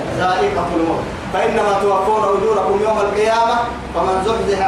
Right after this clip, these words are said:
عن النار وأدخل الجنة فقد فاز وما الحياة الدنيا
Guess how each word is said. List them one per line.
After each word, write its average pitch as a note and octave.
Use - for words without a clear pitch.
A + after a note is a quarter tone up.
عن F#3
النار F#3+
وأدخل F#3
الجنة F3+
فقد G#3
فاز A#3
وما G3
الحياة F3+
الدنيا G#3+